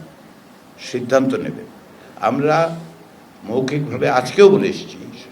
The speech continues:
সরকারকে যে আপনারা নির্বাচন কমিশনকে জিজ্ঞাসা করুন, তাদেরকে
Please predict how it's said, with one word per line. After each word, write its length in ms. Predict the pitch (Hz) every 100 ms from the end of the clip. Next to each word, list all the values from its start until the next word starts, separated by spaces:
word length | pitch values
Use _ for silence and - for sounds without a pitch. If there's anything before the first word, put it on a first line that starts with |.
| -
সরকারকে 540 | 110 110 95 95 110 135 147 - - - - - 92 113
যে 140 | 127 170 175 - - 98
আপনারা 440 | 101 - 123 143 170 170 - - - 98 110
নির্বাচন 580 | 143 147 156 156 151 147 - - - -
কমিশনকে 800 | 131 147 160 160 160 156 156 160 160 143
জিজ্ঞাসা 420 | 120 139 139 147 147
করুন, 260 | 151 180 196 - - - - - -
তাদেরকে 460 | 117 139 135 -